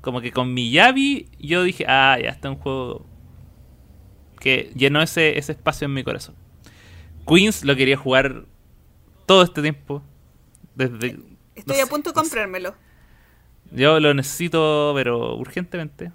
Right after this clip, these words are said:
Speaker 1: en algún momento. Yo sé que, eh, algún, cuando llegue acá lo voy a tener, pero... Eh, nada. Y Marco Polo dos, lo mismo, tampoco lo, tampoco lo he podido jugar. Pero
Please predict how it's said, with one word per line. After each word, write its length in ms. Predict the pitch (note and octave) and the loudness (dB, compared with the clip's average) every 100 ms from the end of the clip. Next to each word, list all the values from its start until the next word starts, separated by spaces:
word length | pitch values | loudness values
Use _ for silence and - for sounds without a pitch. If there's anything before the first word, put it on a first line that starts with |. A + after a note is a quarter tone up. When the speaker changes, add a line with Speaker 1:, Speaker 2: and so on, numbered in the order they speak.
| - | -10
Speaker 1:
en 100 | C3+ | -6
algún 200 | C3+ D3 | -6 -4
momento. 420 | C#3 C3 C#3 D3 | -4 -6 -8 -14
Yo 100 | C#3 | -10
sé 220 | C3+ F3+ F3 | -4 -2 -2
que, 120 | C#3 | -4
eh, 100 | - | -4
algún, 400 | - D#3+ E3 G#3 F3+ | 2 4 4 -2 0
cuando 320 | - D#3+ D#3+ | 2 2 2
llegue 260 | D#3+ G#3+ | 0 2
acá 200 | G#3+ A3+ | 4 2
lo 80 | A3 | 2
voy 100 | G#3 | 0
a 40 | G#3 | -2
tener, 240 | F#3 E3+ _ _ | -6 -10 _ _
pero... 600 | - C3 B2 A#2 A2 A2 - _ _ - _ _ _ _ _ _ | -2 2 2 2 -2 -6 -12 _ _ -20 _ _ _ _ _ _
Eh, 720 | - B2 A#2+ A#2 A#2 A2+ A2 A2 | 0 4 6 4 4 2 0 -2
nada. 200 | C3 A#2+ | -2 0
Y 120 | C#3 D#3+ | 2 4
Marco 240 | F#3+ G3 | 4 6
Polo 200 | F#3 F3+ F#3 G#3 F3+ | 6 6 6 6 2
dos, 120 | D3+ | 0
lo 100 | D#3+ | 2
mismo, 340 | D#3 C#3 A#2 A#2 | 2 -2 -6 -8
tampoco 360 | B2 - D3 | -8 -6 -2
lo, 560 | D3 D3 D3 D3 C#3+ - | 0 2 2 0 0 -4
tampoco 320 | C3+ C#3 C#3 | -10 -10 -6
lo 100 | C#3+ | -4
he 20 | |
podido 160 | C#3+ D3 | -2 -4
jugar. 260 | - - - _ _ _ _ _ _ - - | -6 -10 -10 _ _ _ _ _ _ -20 -6
Pero 640 | B2 A#2 A2+ A2+ A2 G#2+ | 0 2 2 2 0 -4